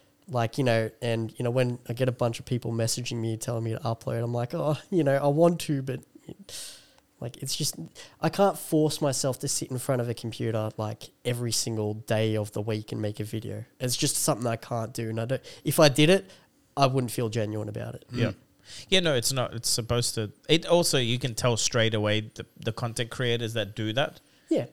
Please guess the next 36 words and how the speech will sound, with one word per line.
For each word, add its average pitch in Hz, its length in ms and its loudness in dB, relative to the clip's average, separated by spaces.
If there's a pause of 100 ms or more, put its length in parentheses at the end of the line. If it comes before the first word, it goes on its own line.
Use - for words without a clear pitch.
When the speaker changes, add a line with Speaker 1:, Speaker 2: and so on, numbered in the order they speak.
Speaker 1:
and 208 120 0
there's 190 100 0
Speaker 2:
One 202 200 10
of 247 100 12
the - 80 2
Speaker 1:
nothing 196 80 4
Speaker 2:
big 135 100 6
Speaker 1:
wrong - 80 8
Speaker 2:
ones 139 160 6
Speaker 1:
with 131 40 0
Speaker 2:
has, 127 160 4
Speaker 1:
it. - 20 4
Speaker 2:
like, 113 140 4 (200)
eleven 117 420 0
hundred 113 300 -4
videos 117 440 0
now. 120 160 -2
I'm 127 100 -8
like, 113 180 -4
"Man, 123 400 -2 (640)
no." 127 460 2
<laughs> - 640 -6
Speaker 1:
Like, 202 120 0 (140)
you 180 140 0
Speaker 2:
Like, 156 140 4 (160)
the 160 100 4
game's 156 320 4
been 151 160 2
out 135 140 4
for 151 100 2
three 143 340 4
years. 139 260 6
How 113 100 6
are - 20 8
you 147 120 2
doing 143 280 2